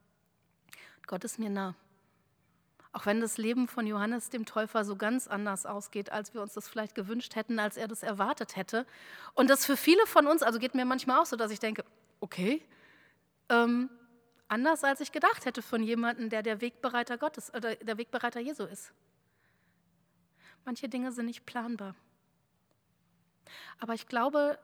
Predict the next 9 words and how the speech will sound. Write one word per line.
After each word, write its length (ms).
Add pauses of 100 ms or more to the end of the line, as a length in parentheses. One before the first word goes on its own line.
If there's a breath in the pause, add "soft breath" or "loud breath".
(300)
dass 180
Johannes 360
der 120
Täufer 440
sein 200
Leben 280
im 100
Vertrauen 580
darauf, 600